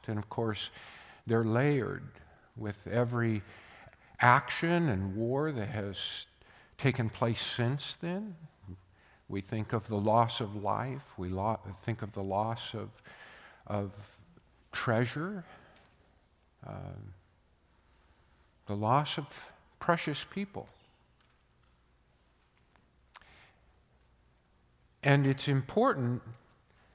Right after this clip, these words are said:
especially today, as we think of first fruits and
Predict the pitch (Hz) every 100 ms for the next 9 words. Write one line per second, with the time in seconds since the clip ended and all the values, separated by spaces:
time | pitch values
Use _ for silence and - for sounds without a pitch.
0 | _ _ _ _ _ _ _ - 120 -
1 | 151 - 139 135 131 120 131 135 135 143
2 | 156 160 - - 120 117 123 117 143 135
3 | 107 - - 139 139 - - 113 113 -
4 | - - - - _ _ _ _ - -
5 | - - - - _ _ _ 117 113 113
6 | 117 117